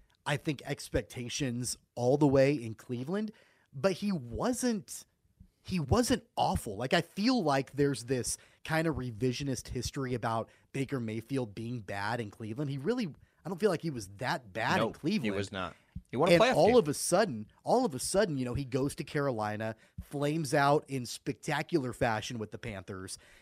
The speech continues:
Speaker 1: you know, ends up getting hurt, and then P J Walker comes in and plays, and then Sam Darnold beats him out. And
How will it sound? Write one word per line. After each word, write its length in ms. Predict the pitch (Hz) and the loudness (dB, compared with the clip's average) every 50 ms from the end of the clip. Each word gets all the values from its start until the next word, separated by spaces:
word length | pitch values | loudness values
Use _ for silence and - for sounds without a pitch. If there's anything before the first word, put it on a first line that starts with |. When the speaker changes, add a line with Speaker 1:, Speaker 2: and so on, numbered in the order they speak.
| _ | _
Speaker 1:
you 100 | - 123 | -10 -8
know, 100 | 123 123 - 139 | -8 -8 -4 -2
ends 220 | 151 160 139 139 | -2 -2 4 4
up 180 | 156 139 - 110 | 4 4 4 0
getting 240 | 151 156 151 131 | -2 -2 -2 -2
hurt, 440 | 113 - - - 151 151 151 156 156 - | -6 -10 -6 -2 0 0 2 0 -2 -4
and 200 | 131 127 131 127 | -6 -6 -4 -2
then 220 | 127 120 117 110 - - - _ _ - | -2 -4 -4 -6 -10 -12 -20 _ _ -10
P 140 | - 151 156 | -8 -8 -6
J 180 | 117 135 110 | -6 -6 -8
Walker 400 | 107 104 127 143 156 156 - 156 | -4 0 0 2 2 2 0 -2
comes 260 | 139 - 156 151 135 135 | -2 0 -2 -2 0 0
in 100 | 151 139 | 0 -2
and 120 | 135 - | -2 -6
plays, 460 | - - 147 143 143 143 143 143 117 | -6 -2 -2 0 2 2 0 0 -2
and 100 | 123 107 | -4 -8
then 120 | 104 92 - | -10 -10 -8
Sam 260 | - 135 110 104 104 | -8 -8 -8 -6 -2
Darnold 340 | 139 139 143 147 151 135 113 | 0 2 2 2 2 0 -2
beats 240 | 135 143 131 - | -4 -6 -4 -4
him 140 | 151 127 120 | -4 -2 0
out. 320 | 123 131 131 131 135 - - - - - - _ _ - - | 2 4 4 4 4 2 -2 -14 -20 -20 -20 _ _ -2 2
And 340 | 165 165 156 147 139 - | 4 4 4 4 0 -4